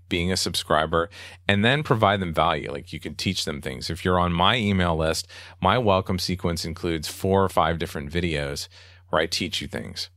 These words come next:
And then you set up the automation that delivers that sequence to people that join. And then always remember,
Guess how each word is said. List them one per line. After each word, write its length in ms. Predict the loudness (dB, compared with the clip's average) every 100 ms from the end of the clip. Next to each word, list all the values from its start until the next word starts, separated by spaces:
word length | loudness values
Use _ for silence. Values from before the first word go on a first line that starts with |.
| _ _ _ -14 0
And 80 | 4
then 120 | 6
you 100 | 4
set 240 | 4 4
up 80 | 4
the 140 | 4
automation 480 | 4 6 2 2 2
that 160 | 2 2
delivers 480 | 0 0 2 2 4
that 180 | 2
sequence 420 | 2 -4 -2 -2 -2
to 100 | -4
people 260 | -4 -2
that 80 | -2
join. 460 | 0 0 0 -2 -6 -16 -20 -20 -6
And 160 | -2 0
then 140 | -2 0
always 380 | 2 4 4 2
remember, 640 | 4 4 4 2 2 0